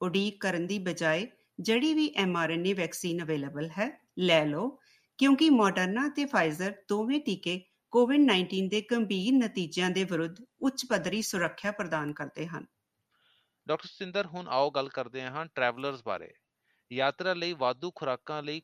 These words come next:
Speaker 2: ਕੌਣ ਲੋਕ ਯੋਗ ਹਨ?
Speaker 1: ਹਾਂਜੀ, ਅਲਬਰਟਾ ਦੇ ਲੋਕ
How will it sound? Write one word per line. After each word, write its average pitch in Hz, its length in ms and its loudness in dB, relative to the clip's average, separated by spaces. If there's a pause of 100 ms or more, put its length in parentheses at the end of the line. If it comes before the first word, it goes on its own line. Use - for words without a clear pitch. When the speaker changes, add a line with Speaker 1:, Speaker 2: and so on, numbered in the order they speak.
Speaker 2:
ਕੌਣ 170 260 -2
ਲੋਕ 151 260 -4
ਯੋਗ 110 380 -6
ਹਨ? 87 120 -20 (1600)
Speaker 1:
ਹਾਂਜੀ, 277 280 4 (120)
ਅਲਬਰਟਾ 254 480 2
ਦੇ 330 120 2
ਲੋਕ 190 360 0